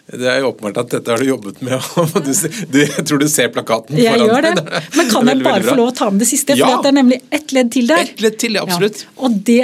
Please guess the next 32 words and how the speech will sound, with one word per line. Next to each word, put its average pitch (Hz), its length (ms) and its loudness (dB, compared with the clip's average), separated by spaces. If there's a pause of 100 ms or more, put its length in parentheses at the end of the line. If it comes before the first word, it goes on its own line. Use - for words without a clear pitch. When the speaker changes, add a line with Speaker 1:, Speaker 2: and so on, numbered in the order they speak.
Speaker 2:
er 214 320 -2
organisasjonsmålet 214 960 -2
vårt. 208 320 -2
Speaker 1:
Ja. 165 140 -4 (260)
Speaker 2:
For - 160 -6
det 233 160 2
at 220 80 -4
hvordan 220 400 0
er 202 80 2
det 226 80 -2
vi 233 80 -4
skal 294 160 -6
få 247 180 -4
til 254 140 -4
dette? 302 240 -2 (640)
Hvordan 240 400 2
må 254 140 4
vi 233 240 2
virke 220 480 -4
som 214 160 0
organisasjon 233 760 0
for 208 140 -2
å 214 80 -4
få 208 240 -4
til 185 160 -2
dette? 160 160 -10 (640)
Og 220 180 -4
da 214 460 0
har 196 320 -2
vi 208 440 0
definert 196 580 -2
det 240 160 0